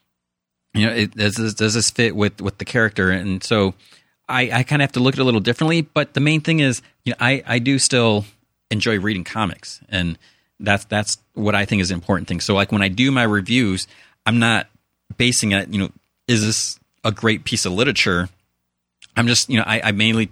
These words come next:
my reviews are based on, you know, did I have fun while I was reading this? You know, did this art, you know, blow me away? And, you know, was there really cool things that happened?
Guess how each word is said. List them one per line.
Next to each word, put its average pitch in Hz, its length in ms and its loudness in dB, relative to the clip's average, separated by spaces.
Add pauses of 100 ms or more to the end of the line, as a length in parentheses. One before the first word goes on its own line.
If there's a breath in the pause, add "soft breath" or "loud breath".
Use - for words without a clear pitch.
my 95 240 -4
reviews 101 380 0
are 92 60 -2
based 104 220 0
on, 95 160 -2
you 92 100 -2
know, 87 60 -6 (200)
did 117 120 2
I 110 100 2
have 107 180 -2
fun 92 320 0
while 90 340 -2
I 92 100 -6
was 90 160 -4
reading 90 220 0
this? - 180 -8
You 90 60 -4
know, 80 80 -4 (360 loud breath)
did 107 120 2
this 104 220 2
art, 98 360 2
you 92 100 -4
know, 90 60 -2
blow 95 220 0
me 90 140 2
away? 90 440 -2
And, 85 240 -16
you 90 140 -6
know, 87 80 -8 (400)
was 107 300 2
there 101 180 0
really 98 240 2
cool 92 200 -2
things 90 260 -2
that 85 100 -8
happened? 85 360 -8